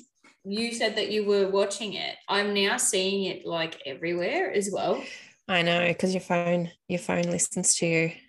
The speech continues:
Speaker 2: It
Speaker 1: I
Speaker 2: just pops
Speaker 1: know.
Speaker 2: up.
Speaker 1: And
Speaker 2: I'm
Speaker 1: now
Speaker 2: pretty
Speaker 1: it's
Speaker 2: sure it said two thousand seventeen. I think it's been out for about five years.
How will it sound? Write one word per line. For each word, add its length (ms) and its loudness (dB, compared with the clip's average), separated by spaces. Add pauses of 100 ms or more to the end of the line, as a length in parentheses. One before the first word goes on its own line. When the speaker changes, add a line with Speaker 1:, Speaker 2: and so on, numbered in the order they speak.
(140)
Speaker 2:
It 100 -14 (140)
Speaker 1:
I 80 -4
Speaker 2:
just 120 2
pops 240 4
Speaker 1:
know. 60 4
Speaker 2:
up. 80 -2 (240)
Speaker 1:
And 140 2
Speaker 2:
I'm 80 8
Speaker 1:
now 80 4
Speaker 2:
pretty 160 8
Speaker 1:
it's 80 4
Speaker 2:
sure 160 4
it 160 2
said 320 4
two 160 6
thousand 340 4
seventeen. 760 2
I 80 0
think 160 -2
it's 140 0
been 180 2
out 200 2
for 100 -4
about 240 2
five 300 0
years. 440 2